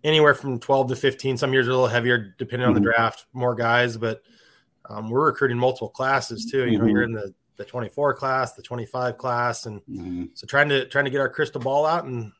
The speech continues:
Speaker 1: see what some sixteen-year-old kids are gonna look like in four years. And,
Speaker 2: Yeah. <laughs>
Speaker 1: um, and, you know, and the more success you have, you, it can get you into more conversations. And I, I think there's a balance there too for us of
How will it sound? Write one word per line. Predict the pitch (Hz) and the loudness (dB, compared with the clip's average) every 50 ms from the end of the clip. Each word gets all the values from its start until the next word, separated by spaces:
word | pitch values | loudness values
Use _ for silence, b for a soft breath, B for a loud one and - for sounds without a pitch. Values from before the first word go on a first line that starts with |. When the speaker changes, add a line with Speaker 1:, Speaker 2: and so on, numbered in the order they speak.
| _ _ _ _ | _ _ _ _
Speaker 1:
see | - - - 135 135 | -16 -12 -8 -4 -4
what | 139 139 135 | -4 -2 -4
some | - 127 117 | -6 -8 -8
sixteen-year-old | - - - - - 143 139 135 139 135 131 123 - | -10 -10 -10 -10 -10 -8 -8 -6 -4 -4 -6 -6 -4
kids | 143 139 135 135 | -6 -4 -4 -4
are | 135 | -4
gonna | 135 131 127 | -4 -4 -4
look | 135 139 135 - | -4 -6 -4 -4
like | 143 139 135 - | -4 -4 -4 -6
in | 123 | -12
four | 120 - 143 143 139 | -10 -6 -4 -4 -2
years. | 139 147 156 165 170 175 170 156 120 127 | -2 0 2 4 4 4 4 2 0 -2
And, | 120 117 107 | -4 -2 -2
Speaker 2:
Yeah. | 95 92 98 - - - - | -4 -4 -6 -10 -14 -18 -20
<laughs> | - _ - - | -20 _ -10 -8
Speaker 1:
um, | 123 123 120 123 123 123 123 110 b b b b b b b b b b b - - | -6 -6 -4 -4 -6 -6 -8 -10 b b b b b b b b b b b -14 -6
and, | 143 147 151 151 143 | -2 0 0 0 0
you | 147 | 0
know, | 139 139 143 | 0 0 0
and | 135 135 135 | -2 -2 -2
the | 135 | -2
more | 139 147 151 | 0 0 -2
success | 147 - 117 - - 156 151 - | -2 -4 -6 -4 -4 -4 -4 -4
you | 139 120 | -6 -4
have, | 127 135 143 139 | -2 -2 -2 -2
you, | 135 127 113 - - _ _ | -4 -6 -6 -10 -20 _ _
it | - 127 - | -12 -12 -8
can | 131 127 | -8 -4
get | 120 143 135 - 139 | -4 -4 -4 -2 -4
you | 143 | -4
into | 135 131 131 | -2 -2 -4
more | 131 131 127 | -2 -2 -4
conversations. | 127 - 139 131 123 123 117 - 131 127 110 - - 113 110 107 | -2 -4 -4 -4 -4 -6 -6 -6 -8 -8 -8 -8 -10 -10 -10 -6
And | 117 117 | -6 -4
I, | 117 113 110 - | -4 -4 -4 -6
I | 120 | -8
think | 117 - 127 113 | -8 -8 -8 -6
there's | - 127 117 113 | -6 -6 -4 -4
a | 117 | -6
balance | 104 117 123 127 127 120 113 - | -4 -2 -2 -2 -2 -2 -4 -4
there | 135 123 117 | -4 -4 -4
too | - - 131 127 | -4 -6 -6 -6
for | 117 - 120 117 120 | -6 -6 -6 -4 -2
us | 123 120 - - | -2 -2 -4 -4
of | 113 101 - | -8 -10 -12